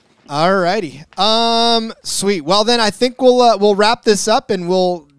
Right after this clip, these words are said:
move on tomorrow to our D F S episode. But,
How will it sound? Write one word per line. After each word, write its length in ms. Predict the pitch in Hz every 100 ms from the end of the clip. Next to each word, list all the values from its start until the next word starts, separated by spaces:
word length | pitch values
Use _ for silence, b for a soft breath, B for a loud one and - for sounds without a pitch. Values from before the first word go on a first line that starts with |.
| 139
move 360 | 156 170 185 190
on 200 | 208 208
tomorrow 420 | 196 170 196 214
to 180 | 208 180
our 120 | 156
D 200 | 143 180
F 180 | 185 180
S 180 | 190 202
episode. 500 | 170 156 - 156 147
But, 200 | 156